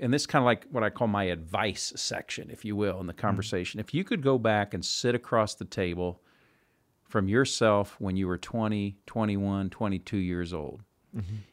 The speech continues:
Speaker 1: if you could convince the twenty-one-year-old version of you to listen to
Speaker 2: <laughs>
Speaker 1: you,
Speaker 2: Yeah.
Speaker 1: what would you say?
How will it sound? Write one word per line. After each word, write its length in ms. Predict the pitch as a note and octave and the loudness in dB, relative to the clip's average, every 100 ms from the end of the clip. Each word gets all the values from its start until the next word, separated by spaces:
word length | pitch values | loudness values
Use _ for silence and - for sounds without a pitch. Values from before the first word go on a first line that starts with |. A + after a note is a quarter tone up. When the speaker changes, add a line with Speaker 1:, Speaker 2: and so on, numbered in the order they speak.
| _ - | _ -6
Speaker 1:
if 120 | C3 | 0
you 140 | D3 F#3+ | 2 4
could 200 | F3+ - | 2 4
convince 540 | C#3 A2 A2+ C3 C#3+ | 2 4 4 4 4
the 140 | - G2+ | -2 -4
twenty-one-year-old 960 | - C3 C3 A#2+ A#2+ A#2 A2+ A2 G2+ | 0 2 4 4 4 4 4 4 2
version 300 | F#2+ G#2+ G2+ | 2 2 2
of 100 | F#2+ | 0
you 160 | F2 G#2+ | 2 2
to 60 | F2+ | 2
listen 600 | E2 F#2+ C3 - F3+ G#3 - _ _ - | 2 2 2 2 0 -2 -6 _ _ 2
to 220 | D3+ E3+ | 6 8
Speaker 2:
<laughs> 20 | |
Speaker 1:
you, 220 | E3 G#3 - _ _ - | 6 4 -2 _ _ -14
Speaker 2:
Yeah. 180 | D#2+ E2 F2+ | -8 -8 0
Speaker 1:
what 160 | C3 C#3 | 2 4
would 160 | A#2+ | 2
you 60 | G#2+ | -2
say? 320 | - F#2+ - | -2 -2 -4